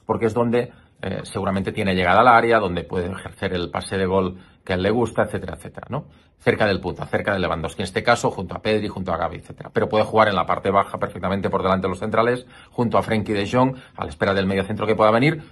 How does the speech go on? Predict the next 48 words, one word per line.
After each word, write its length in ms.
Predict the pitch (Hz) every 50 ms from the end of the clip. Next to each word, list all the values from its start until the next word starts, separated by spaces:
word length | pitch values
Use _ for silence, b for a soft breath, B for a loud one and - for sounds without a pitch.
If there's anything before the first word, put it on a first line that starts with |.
| B
¿Por 160 | - 113 110
qué? 160 | - 123 110 -
Porque 220 | - - - -
estamos 220 | - - 90 85 82
hablando 340 | 85 87 92 92 95 98 95 B B B B _
de 80 | -
un 80 | 98 92
futbolista 600 | 95 - 95 95 95 95 98 92 - - 113 104
de 120 | 92 95
una 160 | 92 90 90 87
gran 320 | 101 110 123 127 131 127
calidad 460 | 131 131 117 107 107 104 98 113 123
colectiva, 640 | - 127 110 92 - - - 113 95 - - - - _ _ _ _ _ _ _
¿eh? 140 | - 131 160 - - _ b b b b b b b
Es 80 | -
decir, 240 | - 82 - 90 -
en 140 | 87 82 76
partidos 340 | - - - 95 98 92 101
en 180 | 98 92 92 95
el 180 | 92 92 90
que 80 | 92 92
el 100 | 90 90
Barça 320 | 101 104 104 - - 98
no 680 | 92 92 92 92 92 90 95 98 101 101 104 104 98
tenga 520 | 98 113 110 107 107 104 107 104 101 98 104
mucha 280 | 104 110 113 110 113
responsabilidad 440 | 104 90 - - 104 - 110 107 104
defensiva, 500 | - 107 101 95 - 123 120 113 107 104 B B B B -
que 80 | 113
vaya 100 | 113 117
a 60 | 110
ser 120 | - 123 -
muy 120 | 113 123
dominante, 460 | 120 120 117 127 131 131 131 127 156
puede 260 | 117 - - 147 123 107
jugar 320 | - - 104 107 101 -
perfectamente 500 | - - - - - 90 87 85 80 87
por 140 | 92 92 85
delante 240 | 85 85 82 - 92
de 40 |
los 120 | 90 - -
centrales. 520 | - 101 95 - 87 - - 92 - B B B B B B B B
Gundogan 380 | 107 101 95 107 110 117 107 92
tiene 160 | 113 113 104
una 140 | 95 101 104
gran 220 | 120 139 151 143
calidad 300 | 135 123 113 107 101 95
individual, 560 | 95 90 90 87 90 90 90 104 123 147 185